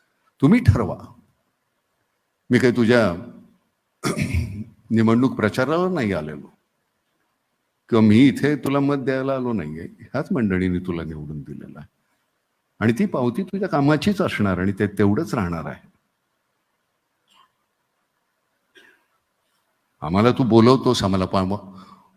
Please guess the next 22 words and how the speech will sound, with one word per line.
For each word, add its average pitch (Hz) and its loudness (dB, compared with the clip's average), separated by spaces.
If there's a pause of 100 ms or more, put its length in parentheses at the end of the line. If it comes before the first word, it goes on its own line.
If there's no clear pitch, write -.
वॉटर 107 0
कन्झर्वेशनचं 127 2
काम, 135 -2 (960)
आमचं 110 0
खडकवासला 185 -2
धरण 165 0
आहे, 170 0
वन 139 2
पॉइंट 165 -4
सेव्हन 151 2
टीएमसी 104 2
आहे, 78 -12 (320)
नाईन 107 2
पॉइंट 156 -4
टीएमसी, 143 2
सेव्हन 131 -2
टीएमसीचं 135 0
काम 113 0
केलेलं 95 -2
आहे 98 -4
नाम 87 -4
फाउंडेशनने. - -10